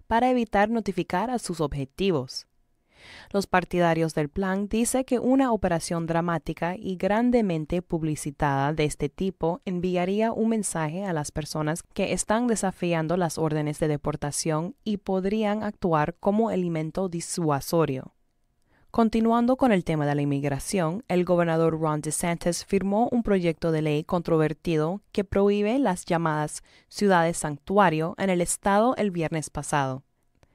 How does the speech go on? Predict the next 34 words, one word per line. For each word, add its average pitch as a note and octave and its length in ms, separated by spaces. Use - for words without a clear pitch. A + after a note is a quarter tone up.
Una A#3 260
de C4+ 80
las A3+ 160
medidas F#3+ 480
más F3+ 200
controvertidas E3+ 840
de E3+ 80
la D#3 100
sesión D#3 680
legislativa D#3 760
del D3+ 140
dos D3 160
mil D3+ 180
diecinueve, D3 640
el F#3+ 160
proyecto F#3+ 580
de A#3+ 120
ley E3 240
está G#3 400
diseñado F3 880
para F3+ 240
exigir E3+ 560
que F3+ 120
las E3 200
autoridades D#3+ 680
locales E3+ 500
cumplan A#3+ 500
plenamente G#3 840
con F3+ 160
las D#3+ 140
peticiones E3 720
de F3+ 80
detención D#3+ 540
federales D#3 680